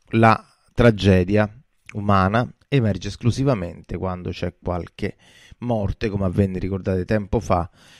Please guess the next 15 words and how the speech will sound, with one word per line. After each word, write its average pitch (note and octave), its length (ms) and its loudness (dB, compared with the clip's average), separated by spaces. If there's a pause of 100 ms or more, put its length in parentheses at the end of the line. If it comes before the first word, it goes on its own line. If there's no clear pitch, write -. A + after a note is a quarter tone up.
(280)
eh, F#2+ 260 -6
in, G#2+ 380 -4
eh, G2+ 640 2
concomitanza G#2 720 -2
di F#2+ 100 0
un G#2 120 2
incidente G#2 640 2
tra F#2+ 160 2
due G2+ 300 4
furgoni G#2 520 -2
che F#2+ 160 -8
trasportavano G2 840 4
ammassate F2+ 520 0
come B2 200 -6
bestie F#2 560 -6